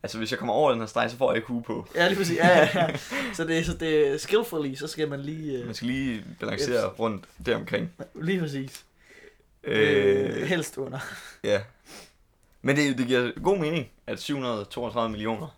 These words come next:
Speaker 1: er blevet skudt af på det, eftersom det er en rød regering, hvad vil jeg sige, det der og-, også.
Speaker 2: Det, men det er udelukkende, eller ikke udelukkende, men det er uden tvivl, øh, øh, mest brugt på de ældre, det der,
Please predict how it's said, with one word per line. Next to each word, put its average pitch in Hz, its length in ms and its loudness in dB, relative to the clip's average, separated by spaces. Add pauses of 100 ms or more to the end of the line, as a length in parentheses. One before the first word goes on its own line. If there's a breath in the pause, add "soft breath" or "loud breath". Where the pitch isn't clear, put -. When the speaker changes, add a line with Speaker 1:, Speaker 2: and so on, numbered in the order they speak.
(100)
Speaker 1:
er 107 100 -8
blevet 104 120 -8
skudt 113 180 -2
af 107 100 2
på 104 60 -8
det, 101 180 -8 (140)
eftersom 107 360 -4
det 113 120 0
er 107 40 0
en 104 80 -4
rød 104 280 -4
regering, 104 340 -4
hvad 98 100 -4
vil 120 60 -4
jeg 110 80 -6
sige, 95 160 -8
det 101 100 -4
der 110 100 0
og-, - 280 -4 (300)
også. 110 280 -2 (240)
Speaker 2:
Det, 185 80 -2
men 175 140 0
det 175 180 4
er 160 160 8
udelukkende, 175 840 -2 (240)
eller 151 140 2
ikke 160 120 2
udelukkende, 160 340 -2
men 160 140 -2
det 160 80 0
er 156 40 -2
uden 190 180 -2
tvivl, 185 360 -6 (500 soft breath)
øh, 143 360 2 (180)
øh, - 500 -6
mest 160 320 -2
brugt 143 160 -6
på 143 120 -8
de 135 200 -6
ældre, 156 360 -2
det 135 100 -4
der, 123 160 -4